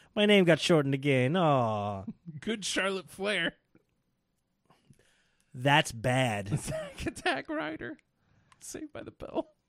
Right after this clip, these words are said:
Speaker 1: Ah. These all hurt me.
Speaker 2: <laughs>
Speaker 1: Like, physically and mentally.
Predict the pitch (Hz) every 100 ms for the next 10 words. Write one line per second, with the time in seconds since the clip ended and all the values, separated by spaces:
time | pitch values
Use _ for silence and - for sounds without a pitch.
0 | _ _ - 160 147 131 117 107 98 107
1 | _ _ _ _ _ _ _ _ _ _
2 | _ _ _ - 156 160 180 143 104 131
3 | 107 101 95 - - - 330 - - 127
4 | 113 - 185 175 165 165 156 123 123 117
5 | 113 101 98 90